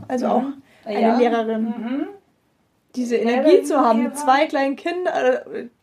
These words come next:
Speaker 1: Kinder,
Speaker 2: Ja, es war,
Speaker 1: Abendschule.
Speaker 2: sie hat ja geheiratet und mein Stiefvater hat sie ein bisschen auch geschubst. Er war
Speaker 1: Mhm.
Speaker 2: Lehrer und ich muss sagen, das war sehr klug.
Speaker 1: Mhm.
Speaker 2: Mhm. Und meine Mutter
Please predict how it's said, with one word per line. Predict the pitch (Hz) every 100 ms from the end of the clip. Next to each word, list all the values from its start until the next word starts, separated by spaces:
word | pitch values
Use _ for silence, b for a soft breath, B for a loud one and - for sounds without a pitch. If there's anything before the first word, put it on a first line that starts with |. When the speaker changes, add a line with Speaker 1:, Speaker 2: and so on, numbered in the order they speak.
| -
Speaker 1:
Kinder, | 320 349
Speaker 2:
Ja, | 320 320 311 -
es |
war, | 269 285
Speaker 1:
Abendschule. | 311 320 311 262 311 302
Speaker 2:
sie |
hat | 302 302
ja | 269 240 226
geheiratet | 214 254 311 302 285
und | 254 247
mein | 254 233
Stiefvater | - 285 277 285 262 254
hat | 240 233
sie | 254
ein | -
bisschen | 247 240 - 269 -
auch | - -
geschubst. | 220 - - - _ - - _ b b -
Er | 202
war | 208 240
Speaker 1:
Mhm. |
Speaker 2:
Lehrer | 233 190 214 277 330 349 B B B B
und | - 240 226
ich | - 226
muss | 254 220
sagen, | 233 240 262
das | 233 214 220
war | -
sehr | - -
klug. | - 214 - - _
Speaker 1:
Mhm. | - 226 240 254 254 _ -
Speaker 2:
Mhm. | 208 202 233 277 285 _ - - _ b b b b
Und | 233 233 -
meine | 214 220 220
Mutter | 208 247 262 254